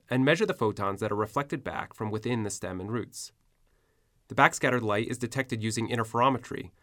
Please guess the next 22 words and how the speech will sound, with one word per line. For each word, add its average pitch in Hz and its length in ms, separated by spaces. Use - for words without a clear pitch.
a 123 60
strategy 156 420
used 139 240
in 143 100
optics 104 400
to 107 120
amplify 123 460
and 127 120
measure 101 220
very 113 240
weak 117 220
signals. - 520
Our 107 80
first 196 260
aim 113 220
is 127 80
to 127 80
measure 123 260
a 120 60
plant's 131 300
structural 170 380
information, 95 600